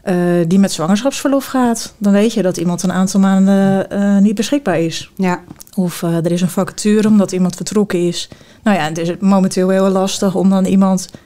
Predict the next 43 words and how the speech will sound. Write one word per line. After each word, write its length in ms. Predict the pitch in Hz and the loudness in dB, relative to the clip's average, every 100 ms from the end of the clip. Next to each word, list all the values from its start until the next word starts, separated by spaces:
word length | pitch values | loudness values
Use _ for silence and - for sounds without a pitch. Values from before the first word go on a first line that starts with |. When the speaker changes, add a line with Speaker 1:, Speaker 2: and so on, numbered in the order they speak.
| _ - - | _ -20 -14
Speaker 1:
voor 160 | - 202 | -6 -2
vaste 340 | 311 - 185 | -2 -2 -2
dienst 280 | 196 233 - | 2 2 0
te 80 | 202 | -4
vinden. 540 | 180 170 170 190 277 - _ _ _ _ - | 0 0 2 0 -2 -10 _ _ _ _ -8
En, 360 | 202 196 180 180 | -2 2 2 0
eh, 100 | 175 | -4
nou 280 | 180 208 160 | 0 0 0
ja, 100 | 160 | 0
dan 160 | 180 | 0
hebben 220 | 185 185 | 0 0
wij, 400 | 175 170 170 170 - | -2 -2 -4 -6 -6
eh, 120 | 165 165 160 165 _ _ _ _ - | -6 -4 -6 -8 _ _ _ _ 0
onze 240 | 202 185 | 0 2
heroes, 760 | 175 208 190 180 170 180 - - - _ _ _ | 0 2 2 0 -2 -6 -10 -14 -20 _ _ _
die, 500 | - 175 185 175 170 | -6 -2 0 0 -2
eh, 100 | 170 | -2
zoals 380 | 165 180 170 170 | -4 -4 -4 -6
we 80 | 180 | -8
ze 140 | 180 | -2
noemen, 360 | 170 160 160 160 | 0 0 -2 -4
die 280 | 170 170 170 | -4 -4 -6
kunnen 220 | - 180 | -2 -2
invliegen 640 | 190 185 175 180 - 160 165 | 0 -2 -2 -8 -6 -8 -6
op, 260 | 170 165 - | -8 -10 -10
eh, 140 | 160 165 - _ _ _ _ _ - | -8 -8 -12 _ _ _ _ _ -6
ja, 140 | 214 | -4
verschillende 380 | 160 - 180 170 | -2 0 0 0
functies. 560 | 185 277 - 381 - - _ _ _ - | -2 -2 -4 -10 -12 -16 _ _ _ -8
Speaker 2:
Ja. 260 | 214 180 - _ - - - - _ - | -4 -4 -8 _ -20 -20 -20 -20 _ -6
En 100 | 208 | -4
is 100 | 220 | 0
het, 100 | 233 | 0
maar 140 | 240 | 0
is 80 | 254 | -2
het 100 | 226 | -2
dan 140 | 233 | 0
ook 120 | 233 226 | 0 0
zo 200 | 240 226 | 0 2
dat 160 | 220 | 2
er 100 | 214 | 2
een 160 | 214 214 | 2 2
bepaalde 840 | 208 208 208 208 202 196 190 - | 0 0 0 2 2 2 2 -2